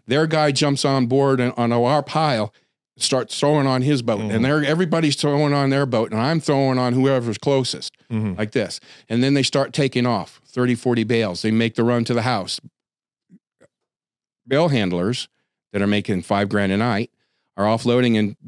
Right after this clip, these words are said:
Speaker 1: at the dock and running it up and throwing it into the house,
Speaker 2: Mm-hmm.
Speaker 1: and they're stacking it. The guys in the house are stacking it.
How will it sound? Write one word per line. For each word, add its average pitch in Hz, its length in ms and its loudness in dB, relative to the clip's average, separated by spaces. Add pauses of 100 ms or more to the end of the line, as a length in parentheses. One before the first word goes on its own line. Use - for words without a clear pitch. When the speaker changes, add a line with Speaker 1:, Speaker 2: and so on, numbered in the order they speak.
(340)
Speaker 1:
at 110 100 -4
the 104 80 2
dock 127 320 0
and 101 100 2
running 110 240 2
it 110 100 2
up 110 180 0
and 101 100 -6
throwing 113 300 2
it 104 160 -4
into 92 160 -4
the 90 80 -4
house, 127 300 2
Speaker 2:
Mm-hmm. 110 80 2
Speaker 1:
and 104 80 0
they're 113 120 0
stacking 113 460 -4
it. - 80 -10
The - 60 -16
guys 101 220 -2
in 101 80 -2
the 92 60 -2
house 104 240 -2
are 95 60 -6
stacking 117 400 -4
it. - 100 -16